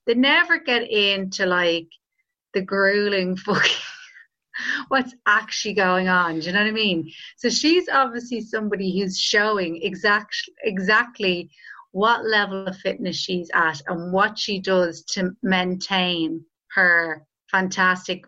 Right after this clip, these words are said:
physique or whatever. And if we find out the level of work that goes into it, we're all just gonna go, "Bit much, isn't it?"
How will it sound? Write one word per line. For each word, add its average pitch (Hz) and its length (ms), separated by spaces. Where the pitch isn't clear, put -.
physique 185 440
or 185 40
whatever. 165 520
And 226 140
if 208 60
we 220 100
find 262 420
out 233 260
the 208 80
level 214 360
of 180 100
work 190 320
that 190 140
goes 180 280
into 190 300
it, 170 120
we're 185 140
all 185 100
just 185 140
gonna 180 120
go, 180 180
"Bit 175 160
much, 185 320
isn't 202 220
it?" 220 120